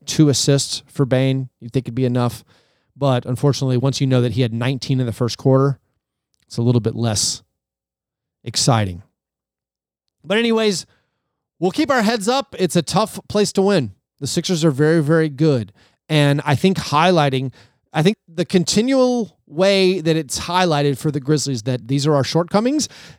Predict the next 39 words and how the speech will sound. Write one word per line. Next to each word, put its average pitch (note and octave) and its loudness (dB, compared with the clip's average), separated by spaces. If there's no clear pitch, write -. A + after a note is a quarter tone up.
it F3 -16
seems E4+ 0
like G4+ 0
that's G4 -2
useful. F4 0
Like, G3 2
the G3 0
players C4+ 0
have G#3 0
to F3+ -2
know D#3 0
that D#3+ 0
we G3 0
have B3+ 0
to G3 -4
do F3 0
whatever F3 2
we E3 2
can D#3 -2
do C3 0
to C#3 0
be C#3+ -4
better A#2+ -2
at D3+ -2
half-court D3 2
offense. G#2+ -6
We F#3 0
have E3 0
to E3 -2
find E3 -2
a C3+ 0
way C3 -2
to D#3 2
perform C3 0
better. A#2 0
It's F3 0
not F3+ 2
good C3 2
enough. G#2+ -10